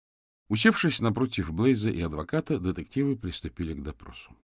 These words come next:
«Мистер Терри, э, сообщите, где вы были во вторник, десятого октября, с вечера и до ночи следующего дня?»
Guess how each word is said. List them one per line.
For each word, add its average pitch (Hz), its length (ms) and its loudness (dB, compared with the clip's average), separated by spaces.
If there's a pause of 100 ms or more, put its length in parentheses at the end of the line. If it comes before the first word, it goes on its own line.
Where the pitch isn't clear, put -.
(540)
«Мистер 101 540 6
Терри, 76 580 0 (360)
э, 64 440 -10
сообщите, 95 640 2
где 101 320 4
вы 104 140 6
были 92 320 4
во 73 180 -4
вторник, 90 560 2
десятого - 640 -4
октября, - 520 -6
с - 120 -8
вечера 90 520 -2
и 92 300 -4
до 78 340 -2
ночи 76 400 -6
следующего - 640 -8
дня?» - 320 -12